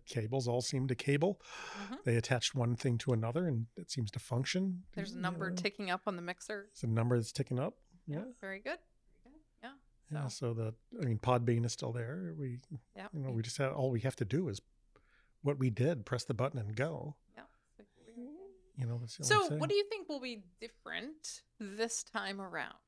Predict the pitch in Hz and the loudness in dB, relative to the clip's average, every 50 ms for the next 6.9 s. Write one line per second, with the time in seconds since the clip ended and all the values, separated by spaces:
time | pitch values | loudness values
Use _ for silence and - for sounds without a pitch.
0 | - 196 240 277 226 156 113 104 117 110 - - 190 180 151 113 117 - - - | 0 0 2 2 0 -2 0 0 -2 -2 -2 -2 -2 -2 -2 -2 -2 -2 2 2
1 | - 143 - - - - 123 120 - - - 135 131 - - - 151 156 165 - | 2 2 2 -2 -4 -6 -8 -8 -8 -6 -6 -6 -6 -8 -8 -8 -8 -8 -10 -10
2 | - 156 - - _ _ _ _ _ _ - - - - - - - - - - | -14 -16 -16 -16 _ _ _ _ _ _ -20 -18 -16 -14 -14 -14 -14 -10 0 4
3 | 370 339 330 285 240 320 320 277 269 269 262 - - 220 - - 226 220 - - | 8 8 8 8 8 6 6 6 6 6 6 2 -2 -4 0 2 2 2 2 0
4 | 202 185 185 - - 170 202 220 226 220 214 214 202 196 196 180 - - 185 170 | -4 -6 -6 -6 -2 2 4 6 8 8 8 8 8 8 8 8 6 6 4 4
5 | - 262 226 247 254 247 208 190 165 - - - - 170 175 165 151 147 151 - | 4 4 4 4 4 6 8 8 8 8 6 4 6 8 10 12 12 12 12 12
6 | 160 143 135 139 135 123 - 139 151 190 208 196 185 175 - 240 240 | 12 12 12 10 10 10 10 10 12 12 10 8 4 2 0 0 0